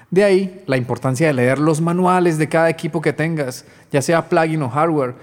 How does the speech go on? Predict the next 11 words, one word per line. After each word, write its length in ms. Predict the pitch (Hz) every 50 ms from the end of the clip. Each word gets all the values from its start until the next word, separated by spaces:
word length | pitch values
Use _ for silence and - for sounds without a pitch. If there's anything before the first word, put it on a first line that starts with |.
| - - -
Es 80 | 139
súper 580 | - 170 151 160 151 151 151 - - - - _ _
útil 400 | 202 214 220 196 - 175 147 131
e 40 | 131
importante 540 | 127 123 120 123 113 - - 156 156 151 147
dedicar 320 | 123 123 120 - 123 123
un 140 | 139 147 143
tiempo 320 | - 160 156 143 - 160
a 20 | 143
leer 200 | 127 120 120 120
manuales. 540 | 139 135 143 160 160 139 - - - -